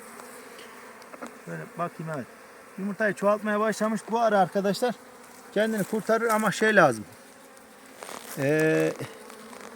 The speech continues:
teşvik lazım, şurup lazım bu arıya. Ancak kendini kurtar. Yani bu arı bal yapacak diye bakar durursunuz.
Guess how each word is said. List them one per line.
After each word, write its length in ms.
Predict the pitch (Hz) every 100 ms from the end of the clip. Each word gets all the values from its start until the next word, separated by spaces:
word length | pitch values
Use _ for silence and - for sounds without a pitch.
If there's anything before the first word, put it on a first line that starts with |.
| - - - - -
teşvik 400 | 208 208 - 226
lazım, 260 | 220 175 139
şurup 340 | - 196 208
lazım 320 | 214 175 143 147
bu 80 |
arıya. 380 | 160 160 175 226 254 - - - - - 254 - - - - - - - - - - - - - -
Ancak 280 | 226 233 220
kendini 320 | 226 220 220
kurtar. 340 | - 202 185 160
Yani 260 | 160 156
bu 80 | 190
arı 200 | 190 185
bal 180 | 185 190
yapacak 340 | 180 180 165
diye 160 | 170 160
bakar 360 | 190 180 170
durursunuz. 400 | 165 170 - 170